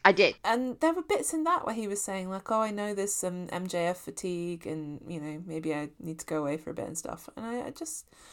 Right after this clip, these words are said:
Speaker 2: I felt so sad. And I know it's, like, semi-kayfabe, that kind of stuff anyway, but, like,
Speaker 1: Yeah,
Speaker 2: it just,
Speaker 1: yeah.
Speaker 2: but I, but I know that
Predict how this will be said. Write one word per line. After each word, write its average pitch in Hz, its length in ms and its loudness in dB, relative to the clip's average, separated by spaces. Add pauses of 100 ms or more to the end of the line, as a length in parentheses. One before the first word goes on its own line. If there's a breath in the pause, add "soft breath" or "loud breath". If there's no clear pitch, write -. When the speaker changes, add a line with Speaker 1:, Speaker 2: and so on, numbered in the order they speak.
(300 soft breath)
Speaker 2:
I 339 60 -2
felt 339 260 -2
so - 160 -4
sad. - 440 -6
And 294 120 4
I 381 40 4
know 440 140 8
it's, 208 140 4
like, 214 200 4
semi-kayfabe, 170 960 2
that - 140 -4
kind - 200 -8
of 156 60 -12
stuff - 260 -6
anyway, 151 340 -6
but, - 140 -4
like, - 260 0 (280 soft breath)
Speaker 1:
Yeah, 226 260 12
Speaker 2:
it - 80 2
just, 415 180 2
Speaker 1:
yeah. 110 220 10 (100)
Speaker 2:
but 330 140 8
I, 339 160 6 (100)
but - 160 6
I 311 140 6
know 294 480 0
that - 260 0